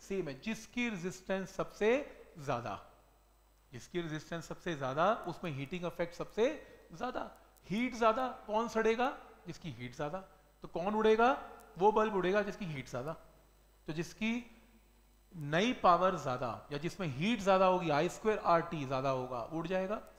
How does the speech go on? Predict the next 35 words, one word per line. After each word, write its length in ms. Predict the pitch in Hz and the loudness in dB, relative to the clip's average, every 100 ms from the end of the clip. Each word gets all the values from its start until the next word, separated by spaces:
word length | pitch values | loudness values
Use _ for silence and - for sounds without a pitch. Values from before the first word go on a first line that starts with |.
| - - - | -20 -8 -2
यानी 120 | 180 | 0
कि 60 | 202 | 0
जिसकी 240 | 196 233 | -4 -4
resistance 440 | 160 160 - 226 | -2 -4 -2 0
ज्यादा 200 | 196 190 | 4 6
होगी 160 | 196 208 | 4 2
वो 80 | 208 | -2
उड़ 100 | 202 | 0
जाएगा। 340 | 208 208 220 - - - | 0 0 -4 -12 -10 -4
Resistance 460 | 156 196 - 208 | -2 -2 -2 -2
calculate 440 | - 185 185 196 - | 2 2 2 -4 -4
कैसे 260 | 185 - | -6 -4
होती 220 | 185 - 175 | -8 -6 -6
है, 240 | 180 180 - _ 131 | -6 -8 -18 _ -8
V 160 | 165 | -8
square 280 | 165 190 185 | -6 -4 0
by 240 | 185 190 196 | 0 0 -4
P। 80 | 220 - - _ - - | -6 -10 -20 _ -18 -8
जिसकी 260 | 208 - 269 | -6 -4 -4
power 420 | - 185 214 240 | 4 4 6 2
कम 200 | 240 220 | 2 0
होगी 360 | 208 175 143 - - - _ _ _ _ | 0 0 -6 -8 -20 -20 _ _ _ _
उसकी 240 | 180 - 202 | -12 -6 -6
resistance 640 | 175 170 - 247 294 - - - _ - | -6 -6 -2 -2 -2 -12 -20 -20 _ -20
ज्यादा 280 | 127 120 110 | -12 -12 -8
होगी, 280 | 147 160 170 165 _ _ _ _ _ _ _ - | -10 -10 -14 -18 _ _ _ _ _ _ _ -12
तो 80 | 143 | -10
जिसकी 300 | 143 - 202 | -10 -8 -2
power 320 | 156 147 185 | 0 2 0
कम 200 | 190 190 | 0 -2
है 60 | |
उसकी 180 | 196 208 | -4 -4
resistance 380 | 170 160 - 196 | -6 -6 -6 0
ज्यादा 240 | 190 185 | 2 4
है, 120 | 208 | 2